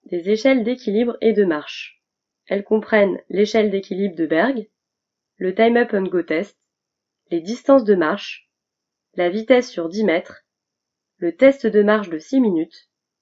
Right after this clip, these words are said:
et le Functional Ambulation Classification. Les examens paracliniques. Il peut s'agir de l'E M G,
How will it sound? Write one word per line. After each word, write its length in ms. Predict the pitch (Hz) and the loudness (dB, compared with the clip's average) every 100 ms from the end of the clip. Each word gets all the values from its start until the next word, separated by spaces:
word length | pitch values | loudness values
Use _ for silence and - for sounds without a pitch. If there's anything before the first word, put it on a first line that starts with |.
| _ _ _ _ _ | _ _ _ _ _
et 280 | - 214 - | 0 0 0
le 140 | - 170 | -8 -10
Functional 580 | - 233 - 220 208 - | -8 -8 -2 0 0 0
Ambulation 680 | 208 220 220 196 196 214 226 | 0 0 0 -2 -4 -4 -4
Classification. 960 | - 220 226 220 220 214 202 160 147 _ _ _ _ _ _ - | -4 -6 -8 -10 0 -2 0 -8 -10 _ _ _ _ _ _ -6
Les 180 | 190 | -2
examens 520 | 262 254 226 226 269 - | -2 2 2 2 -2 -2
paracliniques. 880 | - 226 247 254 220 180 147 - - _ _ _ _ _ _ _ _ _ | -2 2 2 2 0 0 -4 -14 -20 _ _ _ _ _ _ _ _ _
Il 140 | 196 | -10
peut 120 | 208 | -6
s'agir 440 | 208 208 202 226 220 | -2 0 0 0 -2
de 100 | 175 | -2
l'E 160 | 175 | 0
M 160 | 208 196 | 2 2
G, 320 | 160 165 302 | 0 -4 -6